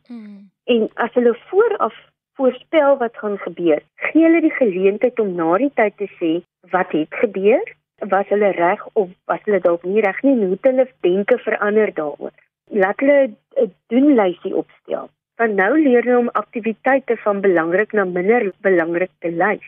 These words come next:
Speaker 2: Volg 'n resep. Party mammas hou nog van koekies bak en ek moes die warm sjokolade ding doen. Jy maak warm sjokolade en jy bespreek met hulle wat sal gebeur as jy die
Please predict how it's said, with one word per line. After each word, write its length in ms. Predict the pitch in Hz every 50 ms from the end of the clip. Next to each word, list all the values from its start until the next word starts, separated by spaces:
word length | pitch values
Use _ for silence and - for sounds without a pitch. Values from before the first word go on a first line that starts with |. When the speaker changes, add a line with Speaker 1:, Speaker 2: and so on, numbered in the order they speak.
| - _ _ _ _ _ _ _ _ _ _ -
Speaker 2:
Volg 240 | 294 294 285 - -
'n 40 | 285
resep. 420 | 277 254 - - 220 143 - -
Party 340 | - 240 - - 269 269 254 240
mammas 300 | 214 196 202 214 208 -
hou 220 | - 180 180 202
nog 200 | 208 208 202 196 -
van 240 | - 202 180 165 165 - -
koekies 360 | 277 262 - - 233 220 - _
bak 280 | - 185 175 175 - 175
en 140 | 165 165 - _ _ _ _ _ _
ek 200 | - 233 233 - _ _ - -
moes 200 | 226 226 214 -
die 100 | 240 214
warm 320 | 190 175 180 202 220 233
sjokolade 720 | 214 - 226 220 - 214 202 180 170 170 180 185 226 226 196
ding 260 | 180 175 175 175 160
doen. 200 | 160 151 151 - _ _ _
Jy 280 | - 240 254 262 262 226 - - -
maak 240 | 214 214 247 262 -
warm 280 | 262 240 254 285 302 320
sjokolade 580 | - 277 277 - 202 185 143 - - - - - _ _ _ -
en 160 | 214 214 220
jy 120 | 226 233 226
bespreek 560 | 240 220 - _ _ 262 269 285 285 285 -
met 160 | 269 262 262
hulle 340 | 226 190 185 185 185 196 214 - _ _ _ _ _ _ _ _
wat 140 | - 196 208 -
sal 120 | - 294 294
gebeur 440 | 269 285 269 214 220 220 233 226 240
as 80 | 226 -
jy 100 | - 247
die 140 | 208 226 214